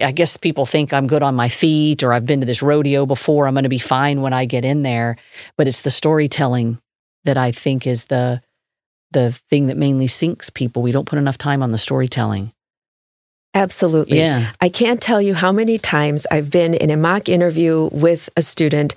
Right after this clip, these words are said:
Speaker 1: Yeah.
Speaker 2: who just said, "I didn't prepare for this at all. I'm just going to wing it."
Speaker 1: Wow.
Speaker 2: And I don't know if that really works these days, um, because
Speaker 1: Mm-hmm.
Speaker 2: you, th-, you know, there's a lot of competition.
Speaker 1: Yeah.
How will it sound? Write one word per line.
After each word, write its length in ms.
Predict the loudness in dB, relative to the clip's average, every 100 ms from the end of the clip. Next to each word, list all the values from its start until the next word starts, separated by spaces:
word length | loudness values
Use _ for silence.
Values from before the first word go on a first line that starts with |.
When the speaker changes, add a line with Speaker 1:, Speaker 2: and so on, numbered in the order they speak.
| 0
Speaker 1:
Yeah. 260 | 2 2
Speaker 2:
who 500 | 0 2 2 2 0 0
just 260 | 0 0
said, 320 | 0 0 0 -2 0
"I 100 | 0
didn't 240 | 2 0
prepare 400 | 0 -2 2 0
for 160 | 2 2
this 220 | 2 2
at 80 | 2
all. 200 | 2 2
I'm 180 | 2 0
just 200 | 0 2
going 200 | 0 2
to 100 | 0
wing 220 | 2 2
it." 140 | -2 -6 _ -14 -14 -8
Speaker 1:
Wow. 340 | 0 2 2
Speaker 2:
And 360 | 2 2 2 0 0
I 160 | 0 2
don't 400 | 2 0 0 0
know 180 | 0 0
if 80 | 2
that 220 | 0 2
really 340 | 0 2 2
works 400 | 2 2 0 -2
these 260 | 0 0 2
days, 380 | 2 2 0 0
um, 260 | 0 2 0
because 360 | 2 2 2
Speaker 1:
Mm-hmm. 60 | 2
Speaker 2:
you, 300 | 2 0 0
th-, 140 | -2 0
you 80 |
know, 80 | 2
there's 180 | 2 2
a 60 | 2
lot 180 | 2
of 100 | 0
competition. 720 | 0 -2 -2 -2 -2 0 -2 -4 -6 -2
Speaker 1:
Yeah. 260 | 0 0